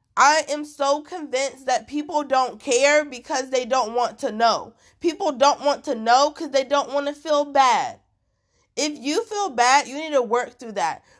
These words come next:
Pray through that. Talk through that. But I'm gonna keep speaking truth.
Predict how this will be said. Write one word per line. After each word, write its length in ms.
Pray 320
through 300
that. 420
Talk 440
through 220
that. 400
But 260
I'm 240
gonna 300
keep 500
speaking 640
truth. 540